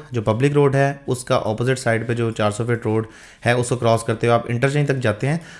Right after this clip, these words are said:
तो उसका डिस्टेंस का लोकेशन कितना, अ, डिस-, लोकेशन का डिस्टेंस कितना बनता है। तो सबसे पहले तो वही मेजर, मेजर कर लेते हैं कि overall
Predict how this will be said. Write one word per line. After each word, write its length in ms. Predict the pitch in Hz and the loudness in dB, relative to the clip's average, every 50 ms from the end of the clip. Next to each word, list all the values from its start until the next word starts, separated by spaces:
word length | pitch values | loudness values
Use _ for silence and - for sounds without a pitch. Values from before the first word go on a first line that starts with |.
| - - | -10 -6
तो 60 | - | -6
उसका 140 | 120 - 143 | 0 2 2
डिस्टेंस 360 | 143 120 117 - - 139 131 | 2 2 0 -2 -2 -2 0
का 100 | - 143 | 2 0
लोकेशन 360 | 131 120 110 117 113 - 131 120 | 0 2 0 0 0 0 0 -2
कितना, 240 | 120 107 113 110 | -2 -2 -2 -2
अ, 300 | 104 101 101 107 104 101 | -2 -2 -2 0 0 0
डिस-, 280 | 101 101 107 104 - - | 0 -2 -4 -6 -4 -4
लोकेशन 360 | 117 113 107 131 123 - 151 160 | -4 0 0 0 2 2 2 2
का 80 | 160 | 2
डिस्टेंस 340 | 147 123 117 - - 143 - | 2 2 0 0 -2 -2 -2
कितना 240 | - 117 - 120 110 | -2 -2 -2 -2 -2
बनता 280 | 101 98 95 92 98 | -2 -2 -4 -4 -4
है। 120 | 98 98 - - - - - - - - | -4 -4 -8 -14 -20 -20 -20 -20 -8 -4
तो 80 | - 120 | 0 2
सबसे 160 | 139 139 151 | 2 4 4
पहले 140 | 147 147 143 | 4 4 4
तो 80 | 147 | 4
वही 160 | 127 131 135 147 | 4 4 4 4
मेजर, 240 | 151 147 147 139 131 | 4 4 4 2 2
मेजर 220 | 120 123 131 127 | 2 2 2 4
कर 100 | 131 131 | 2 2
लेते 220 | 123 123 120 127 | 2 0 0 0
हैं 100 | 131 131 | -2 -4
कि 60 | 123 - | -4 -4
overall 400 | - 113 120 120 123 127 127 | -2 0 2 2 2 2 2